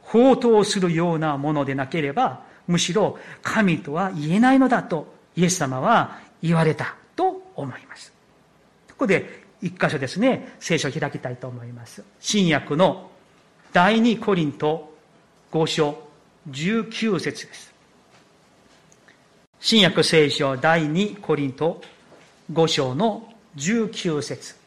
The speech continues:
第二コリント五章十九節、一緒に読みたいと思います。せーの。「すなわち、神はキリストにあって、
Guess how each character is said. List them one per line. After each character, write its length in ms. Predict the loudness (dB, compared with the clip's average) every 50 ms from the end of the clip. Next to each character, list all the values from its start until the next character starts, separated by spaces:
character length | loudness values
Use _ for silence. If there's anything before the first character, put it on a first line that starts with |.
| _ _ _ _ _ _ _ _ _ _ _ _ _ _ _ _ _ _ _ _ _ _ _ _ _ _ _ _ _ _ _ _ _ _ _ _ _ _ _ _ _ -8 -2
第 260 | 2 4 4 4 4
二 120 | 4 2
コ 140 | 4 4 4
リ 100 | 6 6
ン 80 | 4 4
ト 300 | 2 0 0 -2 -8 -4
五 160 | 0 2 4
章 300 | 4 4 4 4 2 2
十 260 | -2 -2 0 0 0 0
九 220 | -2 -2 0 2
節、 260 | 2 0 0 0 -2
一 100 | -2 0
緒 120 | 0 0 2
に 60 | 2
読 80 | 0
み 100 | 0 0
た 100 | 0 0
い 80 | -2 -2
と 80 | -4 -8
思 160 | -6 -8 -10
い 100 | -10 -10
ま 200 | -4 -4 -4 -4
す。 100 | -4 -8 -12
せ 240 | -10 -6 -6 -6 -4
ー 80 | -4
の。 260 | -4 -4 -4 -4 -6 -18 -20 _ _ -20 -20 -20 _ -20 -20 _ -8
「す 140 | -2 2 6
な 160 | 6 6 8
わ 120 | 6 4 2
ち、 360 | 0 -2 -2 -2 -2 -6 -14 -18 -20 -20 -6 0
神 280 | 2 4 4 6 4
は 300 | 4 4 2 2 0 -6 -6
キ 120 | -2 0
リ 140 | 2 2 2
ス 80 | 2 2
ト 140 | 2 2 4
に 160 | 2 2 0
あ 160 | 0 -2 -2
っ 260 | -4 -4 -10 -12 -4
て、 360 | -2 0 0 0 -2 -6 -14